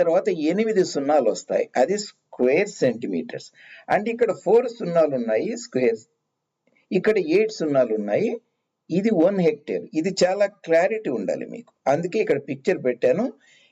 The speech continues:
చూడండి, వన్ hectare has one followed by four zeros, that is square meters. దాన్ని వన్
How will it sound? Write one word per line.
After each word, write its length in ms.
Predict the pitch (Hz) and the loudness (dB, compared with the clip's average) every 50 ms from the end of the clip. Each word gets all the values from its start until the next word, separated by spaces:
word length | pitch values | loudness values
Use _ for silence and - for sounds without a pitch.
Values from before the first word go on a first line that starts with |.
| _ _ _ _ _ _ _ _ _ _ _ _ _ _ _ _ _ _ _ _ _ _ | _ _ _ _ _ _ _ _ _ _ _ _ _ _ _ _ _ _ _ _ _ _
చూడండి, 400 | - 196 156 110 85 - - - - - _ _ _ _ _ _ 147 | 2 2 2 2 -2 -6 -10 -16 -18 -20 _ _ _ _ _ _ 0
వన్ 140 | 180 226 233 214 180 | 2 2 2 2 2
hectare 460 | 180 175 - - _ 226 233 240 226 190 165 165 | 2 0 -2 -4 _ 0 0 0 0 0 2 2
has 320 | 165 135 127 143 196 233 233 - - - - _ _ _ _ _ _ _ _ _ _ _ _ 170 202 | 4 4 2 0 -2 -4 -8 -12 -18 -20 -20 _ _ _ _ _ _ _ _ _ _ _ _ 0 2
one 100 | 240 240 233 233 | 2 2 2 2
followed 360 | 170 180 175 170 170 170 156 156 156 | 4 4 6 6 4 4 4 2 0
by 100 | 185 196 185 185 - | 0 0 0 -2 -2
four 220 | 190 185 196 202 175 139 120 131 | 0 0 0 0 -2 -4 -2 0
zeros, 340 | 156 165 135 110 98 90 - - 90 | 2 2 4 2 2 0 -2 -2 -2
that 120 | 104 107 113 143 | -2 0 0 -2
is 60 | 151 - - | -4 -4 -2
square 300 | - 214 202 220 214 202 196 160 | 0 2 4 4 2 2 0 -2
meters. 400 | 98 - - - 65 - - - - - - _ _ _ _ _ _ _ _ - 101 143 | -2 -2 -2 -4 -4 -4 -6 -12 -18 -18 -20 _ _ _ _ _ _ _ _ -2 2 4
దాన్ని 320 | 156 165 175 202 226 247 240 170 135 170 | 4 4 2 0 0 -2 -2 0 0 0
వన్ 140 | 214 214 | 2 0